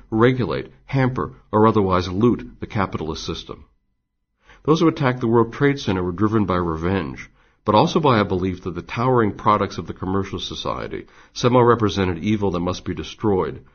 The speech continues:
rather than a virtue that should be emulated. They were merely absorbing a view that is pervasive in our culture today, where the anti-capitalistic mentality runs rampant.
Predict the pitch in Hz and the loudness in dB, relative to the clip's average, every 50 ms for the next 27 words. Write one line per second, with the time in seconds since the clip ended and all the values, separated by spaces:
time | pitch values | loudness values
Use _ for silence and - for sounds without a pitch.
0 | _ _ _ - 95 92 95 92 85 80 92 87 92 90 90 98 98 98 - - | _ _ _ -2 0 2 2 2 0 0 0 0 0 0 2 2 0 0 0 -4
1 | 90 76 73 71 - _ _ _ _ _ _ _ _ - - - - - 90 80 | -6 -6 -6 -10 -14 _ _ _ _ _ _ _ _ -10 -8 -8 -6 -6 -6 -6
2 | 73 80 55 60 78 82 82 76 62 55 50 52 52 - - _ _ _ _ _ | -6 -6 -4 -4 -2 -2 -4 -6 -8 -10 -12 -14 -16 -18 -20 _ _ _ _ _
3 | _ _ _ _ _ _ _ - - _ _ - 107 107 113 117 135 160 170 170 | _ _ _ _ _ _ _ -20 -20 _ _ 2 4 6 6 8 8 8 8 6
4 | 147 117 98 - - 147 147 151 156 156 139 117 98 82 95 90 92 95 92 90 | 4 4 2 0 4 6 6 6 6 6 4 2 2 2 0 0 0 0 0 -2
5 | 85 - - 90 85 98 107 127 120 - 101 90 87 82 80 78 - - 87 82 | -4 -4 -6 -2 2 4 2 2 2 0 -2 -2 -2 -2 -2 -4 -6 -6 -8 -8
6 | - - 85 76 71 85 76 64 60 52 50 - - _ _ - - - - - | -8 -10 -14 -14 -12 -12 -10 -10 -10 -10 -10 -12 -16 _ _ -20 -20 -20 -20 -14
7 | _ - 98 95 90 90 95 107 117 117 110 - 120 117 113 113 113 113 113 110 | _ -2 0 4 4 6 4 4 4 2 0 -2 0 -2 0 0 2 2 2 2
8 | 107 - - 90 87 90 90 85 - 104 101 98 101 98 - 65 58 - - - | 2 -2 -8 -8 -6 -6 -6 -6 -6 -4 -2 -2 -2 -2 -4 -6 -10 -12 -14 -16
9 | - - - _ _ - 90 87 85 80 82 78 - 80 76 73 80 90 87 - | -20 -20 -20 _ _ -10 -6 -4 -4 -4 -4 -6 -6 -6 -4 -2 -2 -2 -4 -6
10 | - - - - | -12 -14 -16 -20